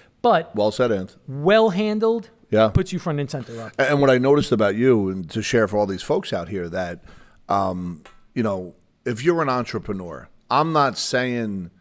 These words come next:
Speaker 2: that be a jet plane and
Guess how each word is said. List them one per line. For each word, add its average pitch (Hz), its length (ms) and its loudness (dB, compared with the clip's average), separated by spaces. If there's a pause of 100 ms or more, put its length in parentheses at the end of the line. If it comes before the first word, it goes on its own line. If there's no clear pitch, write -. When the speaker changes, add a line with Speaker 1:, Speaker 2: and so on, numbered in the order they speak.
(580)
Speaker 2:
that 104 580 -4
be 123 200 0
a 120 40 -2
jet 107 360 -4
plane 101 560 -8 (520)
and 101 340 -10